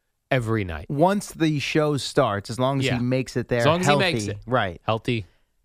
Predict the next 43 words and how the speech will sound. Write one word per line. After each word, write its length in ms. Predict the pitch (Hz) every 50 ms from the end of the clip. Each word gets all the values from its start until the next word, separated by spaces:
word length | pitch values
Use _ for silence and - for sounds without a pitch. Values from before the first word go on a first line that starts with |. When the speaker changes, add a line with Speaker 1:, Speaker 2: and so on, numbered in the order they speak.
| _ _ -
Speaker 2:
The 140 | - 156 147
odds 380 | - 139 147 160 165 160 147 131
of 140 | 143 123 -
something 420 | - - 135 123 113 - 127 123
happening 460 | 123 127 123 117 - 120 113 113 110 104
are 140 | 98 98 92
slim 440 | - - - - 127 127 120 110 123
to 60 | 123
Speaker 1:
Very 180 | 151 165 170 175
Speaker 2:
none. 60 | 170
Speaker 1:
slim. 360 | - - 160 143 110 95 92 - -
Speaker 2:
Very 340 | 113 107 120 113 101 98
slim. 340 | 90 - - - - - 107 _ _ _ _ -
Like, 200 | - 123 123 -
he 80 | 147 131
could, 320 | - 170 160 147 131 127
you 80 | 151 143
know, 180 | 127 123 123
maybe, 520 | 123 123 123 123 113 123 120 113 107 104 _ _ _ _ _ _ _ _ _ _ _ _ -
I 60 | 120
don't 80 | 135
know 60 | 135 120
how 160 | 117 120 - -
active 380 | 120 123 117 - - 139 120 104
he 120 | 127 123
gets 200 | 123 123 107 -
up 140 | 135 98 120
on 140 | 117 117 110
stage 420 | - - 135 131 131 131 117 107
these 220 | 113 123 123 117 107
days. 320 | - 131 123 123 135 139 127
Speaker 1:
Oh, 60 | 123
Speaker 2:
but 100 | 127 123
Speaker 1:
he's 80 | 123 127
Speaker 2:
I, 100 | 135 131
Speaker 1:
active. 220 | 123 - - - 120
Speaker 2:
okay. 340 | 131 131 - 120 101 107 120 131
I 120 | 131 117 120
suppose 360 | - - - - 139 127 120 -
he 80 | 139
could, 200 | - - 131 113
you 100 | 117 123 113
know, 220 | 107 98 104 101